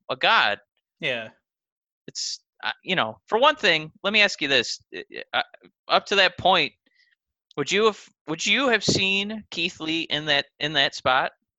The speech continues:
Speaker 2: No.
Speaker 1: To take down two of the biggest guys in the company?
Speaker 2: No, I totally thought it was gonna be Ciampa in the end, and I was even excited when Ciampa got pinned 'cause I knew that meant Keith Lee was gonna be in the bottom three.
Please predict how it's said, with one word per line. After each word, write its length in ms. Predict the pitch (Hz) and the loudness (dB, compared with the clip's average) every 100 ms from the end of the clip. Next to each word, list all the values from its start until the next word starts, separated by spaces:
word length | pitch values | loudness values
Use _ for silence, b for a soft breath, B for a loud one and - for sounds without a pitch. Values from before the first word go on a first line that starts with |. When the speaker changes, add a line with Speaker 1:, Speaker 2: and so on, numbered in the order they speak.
| _ 196 | _ -4
Speaker 2:
No. 300 | 294 370 233 | -2 -2 -2
Speaker 1:
To 100 | 156 | 2
take 180 | 151 | 2
down 200 | 165 147 | 2 0
two 160 | - 156 | 2 0
of 40 | 139 | 2
the 60 | |
biggest 340 | 127 135 135 - | 2 2 0 0
guys 260 | 127 131 | 2 0
in 60 | 127 | -4
the 60 | |
company? 460 | - 120 127 135 143 _ _ | -4 -4 -4 -8 -12 _ _
Speaker 2:
No, 380 | 214 339 320 214 _ - | -8 -6 -10 -14 _ -8
I 100 | 220 | -6
totally 400 | 254 254 254 254 | -4 -4 -4 -6
thought 240 | 254 247 | -4 -4
it 20 | |
was 100 | 208 | -6
gonna 180 | - 214 | -10 -10
be 100 | 214 | -10
Ciampa 400 | 208 220 233 220 | -10 -10 -8 -8
in 80 | 170 | -10
the 120 | 139 | -10
end, 180 | 131 123 | -10 -8
and 100 | 135 | -4
I 120 | 190 | -2
was 140 | 190 208 | -4 -8
even 200 | 208 202 | -12 -12
excited 680 | 190 - 220 202 214 180 156 | -10 -6 -2 -2 -2 -6 -6
when 140 | 156 | -12
Ciampa 360 | - 170 165 165 | -8 -6 -6 -4
got 240 | 160 - | -4 -4
pinned 300 | 196 180 143 | -10 -12 -14
'cause 160 | - 139 | -16 -12
I 80 | 143 | -12
knew 500 | 156 165 170 170 165 | -10 -8 -6 -6 -6
that 220 | 156 135 | -8 -6
meant 260 | 147 143 - | -10 -10 -14
Keith 280 | 147 139 | -16 -16
Lee 200 | 147 147 | -14 -14
was 160 | 139 123 | -14 -16
gonna 160 | 131 120 | -16 -14
be 120 | 131 | -12
in 80 | 127 | -12
the 80 | |
bottom 440 | 123 131 143 117 175 _ _ _ _ _ _ _ _ _ _ _ _ _ _ _ B B B B B _ _ _ _ | -10 -10 -10 -12 -18 _ _ _ _ _ _ _ _ _ _ _ _ _ _ _ B B B B B _ _ _ _
three. 300 | 165 151 113 | -16 -14 -14